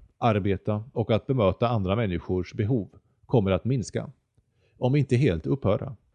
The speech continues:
Människans karaktär har förändrats med nya färdigheter som följd, och även om politiken plötsligt förändras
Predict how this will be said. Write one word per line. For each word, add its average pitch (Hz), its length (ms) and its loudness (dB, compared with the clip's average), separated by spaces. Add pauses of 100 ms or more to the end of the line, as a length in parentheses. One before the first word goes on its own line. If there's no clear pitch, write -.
(160)
Människans 131 480 0
karaktär 123 500 2
har 101 220 0
förändrats 85 680 -2
med 104 200 0
nya 98 240 0
färdigheter 92 680 -2
som 101 200 -4
följd, 87 300 -4 (560)
och 107 180 -2
även 127 300 2
om 104 120 0
politiken 104 640 -2
plötsligt 98 400 -6
förändras 113 600 -2